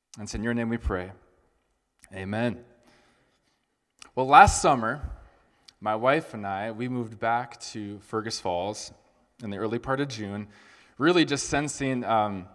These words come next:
this is where God want us, wanted us to be, to be back into Fergus, to be, to be back at Life Church,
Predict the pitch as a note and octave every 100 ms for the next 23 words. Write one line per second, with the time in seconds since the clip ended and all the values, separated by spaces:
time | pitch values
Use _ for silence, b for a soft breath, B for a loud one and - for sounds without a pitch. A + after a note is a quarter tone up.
0 | - _ _ _ _ _ - C3 A2 A#2+
1 | B2 B2 A#2 A2+ A2+ A2 G#2 - G#2 G#2+
2 | G#2 G#2 - A2 F2+ F2 E2+ G2+ G#2 F#2+
3 | F#2+ G#2+ B2 A#2+ - A2+ A2+ A2 - -
4 | G2 G2 F#2+ G2 G2 G2+ G#2+ A#2+ A2 G#2
5 | - A2 G2+ -